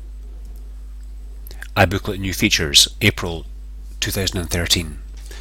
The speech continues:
This video will give you an oversight of new features being deployed into the iBooklet area,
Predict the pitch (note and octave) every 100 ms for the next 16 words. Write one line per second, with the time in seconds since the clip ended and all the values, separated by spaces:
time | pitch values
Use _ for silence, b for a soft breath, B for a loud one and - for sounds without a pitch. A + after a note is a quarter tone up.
0 | B B B B - B2 A#2 A2 F#2+ F2
1 | F#2 E2+ F2+ G#2+ B2+ - F#2 E2+ - F2
2 | G2 - G#2 - F#2 - G2 E2+ F2+ F#2+
3 | F#2 F2+ A2 G2+ F2 E2 F2 - - F#2+
4 | F#2 F#2